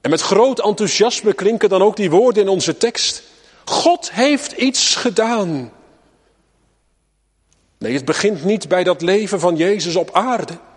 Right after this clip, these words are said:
Het begon al veel eerder, in de hemel.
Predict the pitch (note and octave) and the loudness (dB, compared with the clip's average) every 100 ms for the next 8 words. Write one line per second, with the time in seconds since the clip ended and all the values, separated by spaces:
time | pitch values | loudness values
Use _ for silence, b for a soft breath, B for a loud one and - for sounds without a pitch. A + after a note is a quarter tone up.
0 | _ _ _ _ _ _ _ _ _ _ | _ _ _ _ _ _ _ _ _ _
1 | _ _ - F#3 A3+ B3 G#3+ G3+ G#3+ G3+ | _ _ -4 0 2 2 2 4 2 2
2 | A#3+ C#4+ A3+ - - b b b G#3+ G3 | 0 -2 -4 -10 -20 b b b 2 2
3 | G3 C4 D4 A#3+ | 2 -2 0 -2